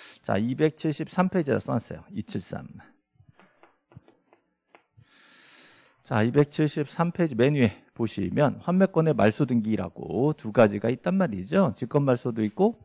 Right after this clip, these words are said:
공동 신청 말소도 있는데 환매권의 행사가 됐냐 안 됐냐를 구분해서 연결을 시켜놔야 됩니다. 음. 됐습니다. 자, 십이 번 보시죠. 지상권에 꼭 쓰는 거,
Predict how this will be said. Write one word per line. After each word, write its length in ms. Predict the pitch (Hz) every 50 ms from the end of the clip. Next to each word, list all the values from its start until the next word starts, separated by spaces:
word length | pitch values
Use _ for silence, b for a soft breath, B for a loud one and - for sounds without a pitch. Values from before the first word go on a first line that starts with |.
| _ _ _ -
공동 320 | - 110 101 110 98 82 -
신청 480 | - - 143 131 127 - 151 135 131 120
말소도 460 | 101 95 95 - 95 90 101 - - -
있는데 520 | 110 104 113 110 90 - - 101 117 120 - B B B B B B B B B
환매권의 520 | - 170 170 170 165 - 160 147 143 135
행사가 300 | 143 160 160 151 139 123
됐냐 320 | - 123 131 139 143 151
안 140 | 139 117 104
됐냐를 560 | 110 113 117 110 104 92 90 90 90 104 120
구분해서 800 | 127 - - 123 113 127 135 123 110 92 87 92 - - 117 - _ -
연결을 440 | - 101 98 107 104 107 101 98 98
시켜놔야 440 | 95 - - - 160 - 92 90 87
됩니다. 720 | - 113 120 127 120 - - - 78 87 113 143 170 180 - -
음. 120 | - - _ _ B B B B B B B B B B B B B B B B B B B -
됐습니다. 420 | 135 131 - 110 82 95 - -
자, 220 | - - 107 101 98
십이 360 | - - 196 190 196 214 214
번 180 | 202 208 202 180
보시죠. 500 | 180 160 147 165 160 185 254 254 185 -
지상권에 640 | - - 156 151 202 214 214 220 214 233 214 208 214
꼭 220 | 214 - 214 -
쓰는 240 | - 226 214 214 214
거, 260 | 185 175 - - _